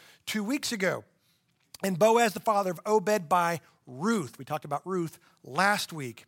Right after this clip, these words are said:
"And Obed the father of Jesse, and Jesse the father of David the king, and David was the father of Solomon by the wife of Uriah."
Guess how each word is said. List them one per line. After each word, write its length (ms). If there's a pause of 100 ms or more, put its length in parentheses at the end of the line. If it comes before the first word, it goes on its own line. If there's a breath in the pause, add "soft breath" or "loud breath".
(340 loud breath)
"And 100
Obed 280
the 60
father 260
of 80
Jesse, 360
and 120
Jesse 200
the 100
father 260
of 80
David 280
the 60
king, 640 (240 loud breath)
and 120
David 300
was 160
the 80
father 420
of 240
Solomon 720 (320 soft breath)
by 160
the 140
wife 640 (420 soft breath)
of 160
Uriah." 680